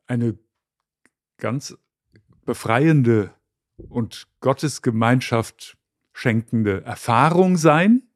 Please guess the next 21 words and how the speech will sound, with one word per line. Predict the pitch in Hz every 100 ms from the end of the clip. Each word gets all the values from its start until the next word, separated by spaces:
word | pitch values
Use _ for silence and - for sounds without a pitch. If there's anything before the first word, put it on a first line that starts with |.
| _ _ _ _
Ja. | - 107 95 - _ _ _ _ _ _ _ _ _ _ _ _
Aber | - 110
das | 151 -
muss | 180 233
es | 131
nicht | 107 -
sein. | 95 90
Es | 90 -
gibt | 165 -
auch | 156 156
Menschen, | 151 180 - 180 160
das | 127 - - - -
habe | 143 160 160
ich | 151
jetzt | 151
auch | 143
ein | 147 135 143
bisschen | - 165 170
von | 160 143
dir, | 139 240
Mira, | 131 127 120